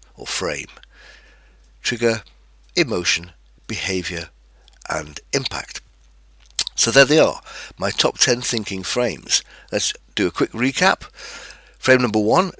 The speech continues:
P P F. Frame number two, scope. Frame number three, Banda. Frame number four, R K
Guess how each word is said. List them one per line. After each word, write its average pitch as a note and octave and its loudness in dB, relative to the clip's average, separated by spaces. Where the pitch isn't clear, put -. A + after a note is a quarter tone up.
P A2+ 2
P G2+ 0
F. - -2
Frame G#2 -2
number F#2 -8
two, D#3 -2
scope. - 0
Frame B2+ 4
number G#2+ -2
three, C3 0
Banda. G#2 -4
Frame A2 -2
number F2 -4
four, B2+ 0
R B2 4
K F#2 -4